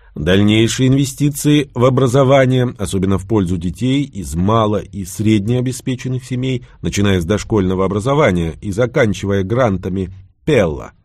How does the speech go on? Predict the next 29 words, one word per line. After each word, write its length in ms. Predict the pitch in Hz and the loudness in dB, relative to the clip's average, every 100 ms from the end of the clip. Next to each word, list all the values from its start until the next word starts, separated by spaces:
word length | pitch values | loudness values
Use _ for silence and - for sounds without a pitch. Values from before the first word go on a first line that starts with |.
| - | 2
также 340 | 196 196 175 | 2 4 4
будут 300 | 143 117 113 | 4 4 2
стимулировать 640 | - 123 139 123 110 95 90 | 2 4 6 4 4 2 0
экономику, 680 | 101 101 143 180 185 180 - | 2 4 4 4 4 2 0
способствовать 880 | - 185 180 214 180 156 127 110 - | -2 0 2 2 0 0 0 0 -2
увеличению 640 | 131 123 120 113 135 104 98 | 2 2 2 2 2 4 2
возможностей 680 | 90 143 165 160 151 160 | 2 0 0 0 -2 -2
и 380 | 147 120 117 113 | -2 -2 -6 -4
экономическому 720 | 113 110 95 82 - - 82 80 | -2 0 0 0 -6 -8 -6 -4
росту. 380 | 71 - - _ _ - | -6 -12 -20 _ _ -8
Если 280 | 80 82 90 | -4 -2 0
направить 500 | 95 95 101 98 90 | 0 2 4 2 0
хотя 240 | 101 95 | -2 0
бы 140 | 98 101 | 0 0
часть 440 | - 156 - - | 2 2 2 0
тех 240 | - 147 - | -2 0 -2
средств, 520 | 131 156 113 - - | -2 0 0 -4 -6
которые 340 | 110 123 123 | -4 0 0
государство 720 | 117 120 143 151 95 95 98 | 0 0 0 2 2 0 -2
выделило 460 | 101 135 110 101 95 | -2 0 2 2 0
для 160 | 92 92 | -2 -4
спасения 500 | 110 101 147 101 90 | -6 -4 -2 -2 0
банков, 500 | 117 196 160 107 - - - | 2 2 2 0 -2 -14 0
на 160 | 110 | 2
помощь 460 | 117 127 110 107 - | 4 4 2 0 -4
терпящим 680 | - 139 104 113 - 127 123 | 2 2 2 -2 0 0 2
бедственное 580 | 135 131 - 107 101 98 | 2 0 0 0 2 0
положение 560 | 113 131 139 135 104 | 0 -2 0 0 0
домовладельцам 920 | 87 101 110 131 151 151 95 - 71 | 0 0 0 -2 0 2 0 -2 -12